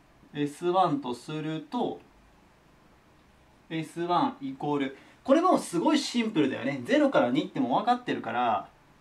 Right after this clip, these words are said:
ゼロから二の、しかも上にあるものがこれで、下はまあX軸でゼロだからさ。だから、そこに書いてあるこれをまあ入れるだけと。プラス二エックスのディーエックス。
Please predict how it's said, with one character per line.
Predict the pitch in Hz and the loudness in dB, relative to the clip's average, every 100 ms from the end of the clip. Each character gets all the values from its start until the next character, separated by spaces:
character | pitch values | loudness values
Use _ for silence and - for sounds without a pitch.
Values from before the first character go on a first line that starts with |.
| _ _ _ _ _ _ 139 | _ _ _ _ _ _ -10
ゼ | 143 247 | 2 4
ロ | 233 | 4
か | - 147 | 0 -2
ら | 139 | -2
二 | 147 254 | 4 4
の、 | 277 | 4
し | - | 4
か | 269 | 2
も | |
上 | 156 214 | 4 2
に | 233 | 4
あ | 240 | 4
る | 175 | 4
も | 123 | 2
の | 113 | -2
が | 110 | -2
こ | 139 | -2
れ | 131 | 0
で、 | 185 | -2
下 | - 262 | 0 6
は | 208 | 6
ま | 117 | 6
あ | |
X | 131 - - | 0 -4 -8
軸 | 139 117 | -8 -8
で | 113 107 | -10 0
ゼ | 165 | 2
ロ | 135 | 2
だ | |
か | - | -2
ら | - | -8
さ。 | 117 - - _ _ _ _ | -12 -12 -18 _ _ _ _
だ | 247 | 2
か | 226 | 6
ら、 | 240 - - _ _ | 6 4 0 _ _
そ | - 202 | -8 -4
こ | 196 | -4
に | 196 | 2
書 | 208 | 2
い | 180 | 2
て | 131 | 0
あ | |
る | 120 | -4
こ | - | -4
れ | 147 | -4
を | 156 | -2
ま | 175 | 0
あ | |
入 | 135 | 0
れ | 135 | 0
る | 156 | 0
だ | 170 | -2
け | 175 | -4
と。 | 185 - - _ _ _ _ _ _ _ _ _ _ _ _ _ _ _ _ _ - | -10 -12 -16 _ _ _ _ _ _ _ _ _ _ _ _ _ _ _ _ _ -16
プ | |
ラ | 135 | -14
ス | - 170 - | -8 -8 -6
二 | 139 139 | -2 2
エ | 143 | 2
ッ | 143 _ - | 0 _ -20
ク | 143 | -20
ス | - 165 | -12 0
の | 262 - - _ _ _ _ _ _ _ _ _ _ _ _ - | 2 2 -4 _ _ _ _ _ _ _ _ _ _ _ _ -16
デ | 120 135 | -4 0
ィ | 131 | 0
ー | 123 | 0
エ | |
ッ | 113 | -8
ク | |
ス。 | - | -14